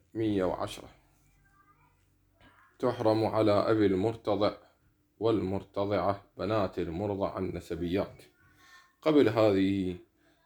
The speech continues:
ذكر المصنف في مسألة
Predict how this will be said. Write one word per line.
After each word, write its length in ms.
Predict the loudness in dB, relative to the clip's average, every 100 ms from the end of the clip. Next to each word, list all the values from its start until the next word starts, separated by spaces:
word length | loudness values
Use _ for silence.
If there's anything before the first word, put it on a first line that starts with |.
| _ -4
ذكر 380 | 0 4 6
المصنف 880 | 6 4 -2 -2 -2 -2 -6 -8 -20 _ _ _ _ _ _ _ _ _ _ _ _ _ _ _ _ _ _ _ _ _ _ _ _ -14
في 180 | -8 -2
مسألة 760 | -2 -2 0 2 4 2 0